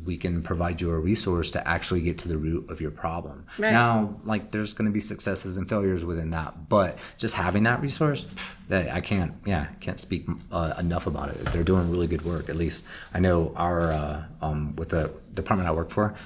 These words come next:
Speaker 1: yes, they're doing great work. So.
Speaker 2: That, yeah, I didn't even realize that they had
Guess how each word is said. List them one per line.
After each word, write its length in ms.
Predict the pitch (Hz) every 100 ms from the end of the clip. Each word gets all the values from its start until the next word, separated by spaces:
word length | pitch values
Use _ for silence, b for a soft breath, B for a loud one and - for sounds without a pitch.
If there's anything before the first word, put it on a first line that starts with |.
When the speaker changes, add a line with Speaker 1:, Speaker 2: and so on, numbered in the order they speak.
| B
Speaker 1:
yes, 320 | - 76 - -
they're 180 | 82 80
doing 220 | - -
great 220 | 62 -
work. 280 | - - - - -
So. 80 | -
Speaker 2:
That, 280 | 233 226 -
yeah, 140 | 208
I 60 | 208
didn't 160 | 226 226
even 180 | 196
realize 340 | 190 190 190 190
that 180 | 196 -
they 180 | 190 190
had 440 | 190 190 196 220